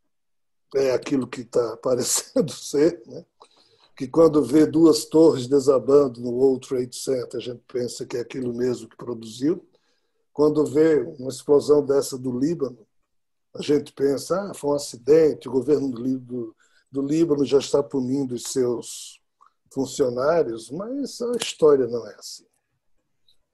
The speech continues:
Infelizmente, a guerra entre Estados Unidos e China, onde tiver o interesse chinês, Estados Unidos tá minando isso, e onde tiver interesse americano, a China tá minando.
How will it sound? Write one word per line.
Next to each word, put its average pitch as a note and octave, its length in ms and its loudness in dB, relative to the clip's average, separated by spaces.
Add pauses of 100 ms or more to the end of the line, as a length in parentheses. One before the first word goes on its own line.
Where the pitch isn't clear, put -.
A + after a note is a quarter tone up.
(180)
Infelizmente, C#3+ 840 0
a B2+ 80 0
guerra B2 460 0
entre - 140 -16
Estados B2+ 380 -4
Unidos B2 400 -6
e A2+ 80 -14
China, D#3+ 460 -4
onde D#3+ 260 2
tiver C#3 300 2
o C#3 60 4
interesse B2+ 420 -4
chinês, B2+ 720 -8 (420)
Estados C3+ 420 0
Unidos B2+ 360 -4
tá B2+ 120 -4
minando C3 640 -4
isso, E3 300 -8
e C#3 60 4
onde D#3 160 2
tiver C#3 300 2
interesse C3+ 440 -2
americano, D#3 720 0 (320)
a C#3 100 -6
China D3 400 -2
tá B2 200 -4
minando. D3+ 520 -2